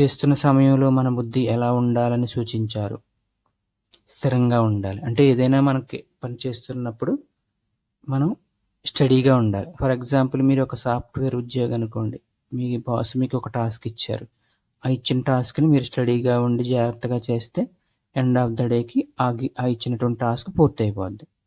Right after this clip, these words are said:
అది. అంటే మన బుద్ధి కరెక్ట్గా ఆ ఒక్క పని మీద పెట్టాలన్నమాట. అలాగే ఏ పనైనా సరే మీ-, మీకు మీ, మీ బాస్ ఏ వ-, ఏ వర్క్ ఇచ్చినా సరే మీరు స్టడీగా ఉండి చేస్తే ఆ పని ఈజీగా అయిపోతుంది.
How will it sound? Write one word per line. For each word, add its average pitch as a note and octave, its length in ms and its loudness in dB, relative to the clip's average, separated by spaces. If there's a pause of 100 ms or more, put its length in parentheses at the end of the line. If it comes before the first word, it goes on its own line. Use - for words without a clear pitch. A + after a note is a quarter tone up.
(560)
అది. A2 260 -6 (100)
అంటే B2+ 160 0
మన C#3 160 4
బుద్ధి B2 460 0 (680)
కరెక్ట్గా B2+ 500 -6
ఆ B2+ 120 -4
ఒక్క B2+ 320 -8
పని B2 240 -2
మీద B2 160 -2
పెట్టాలన్నమాట. G#2+ 720 -8
అలాగే A2+ 300 0
ఏ D3 120 2
పనైనా C#3 360 4
సరే - 280 -6 (540)
మీ-, C#3 260 -2
మీకు D3 260 -2
మీ, C#3+ 540 -2 (840)
మీ C#3 60 -2
బాస్ B2 380 -4
ఏ C3 140 2
వ-, B2+ 120 0
ఏ C3 180 0
వర్క్ B2 300 -2
ఇచ్చినా C3+ 240 2
సరే C#3+ 240 0
మీరు C3+ 400 2 (760)
స్టడీగా C3 540 4
ఉండి C3 200 2 (100)
చేస్తే B2+ 260 -4
ఆ G3+ 40 -2
పని C#3 300 -2
ఈజీగా B2 320 -4
అయిపోతుంది. A2+ 400 -6